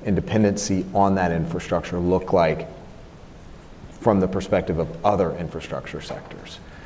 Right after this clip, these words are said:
So I wanna know how transportation's gonna be different. I wanna know how public health and safety is gonna be different. I wanna know how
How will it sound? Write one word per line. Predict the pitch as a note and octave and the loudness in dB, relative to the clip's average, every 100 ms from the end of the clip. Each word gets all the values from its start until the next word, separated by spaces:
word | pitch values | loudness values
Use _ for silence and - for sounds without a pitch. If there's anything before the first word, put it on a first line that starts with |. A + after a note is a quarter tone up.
| - - - | -16 -18 -14
So | - C3 A2+ | 4 6 8
I | C#3+ | 8
wanna | E3+ D3+ B2+ | 6 4 4
know | A2+ G2 | 4 4
how | - A#2+ B2 B2 A#2+ A2 A2 | 4 4 6 6 6 4 2
transportation's | A#2 G#2 - F#2+ F#2+ F#2 E2 | 0 0 0 4 4 2 -4
gonna | - D#2+ | -4 -4
be | D#2 | -4
different. | D2+ D#2 D#2+ | -4 -6 -2
I | G2+ | 2
wanna | A2+ | 4
know | A2 G2+ | 4 2
how | G#2+ A2+ A2+ G#2+ | 4 4 4 2
public | A2 G2+ G2+ - - | 2 2 0 -4 -2
health | G2+ F#2 | 0 2
and | F#2 | 0
safety | - F#3 B2+ | 0 0 0
is | F2+ | -4
gonna | - E2 | -4 -6
be | D#2 D#2 | -4 -6
different. | D#2+ D#2 D2 G2+ | -6 -8 -6 0
I | |
wanna | A#2 A#2+ | 2 4
know | A2 G2+ | 4 6
how | G2+ F#2+ | 6 4